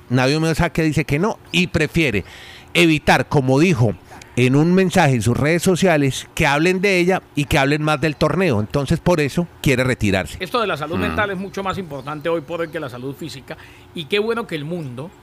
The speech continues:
Speaker 2: se está concientizando del tema. Ella sufre de depresión y ansiedad, eh, y se pone muy mal.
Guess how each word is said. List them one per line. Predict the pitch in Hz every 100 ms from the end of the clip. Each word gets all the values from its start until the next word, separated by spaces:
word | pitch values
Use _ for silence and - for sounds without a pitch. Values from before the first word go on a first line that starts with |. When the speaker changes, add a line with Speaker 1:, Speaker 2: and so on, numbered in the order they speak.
| - - -
Speaker 2:
se | 160
está | 147 190
concientizando | 226 190 160 151 208 220
del | 170
tema. | 226 175
Ella | 165 190
sufre | 220 190
de | 214
depresión | 165 135 139 127 190
y | 208
ansiedad, | 160 180 139 - - - - - - -
eh, | 160 160 156 147 -
y | 135
se | 131
pone | 170
muy | 226 233
mal. | 277 277 123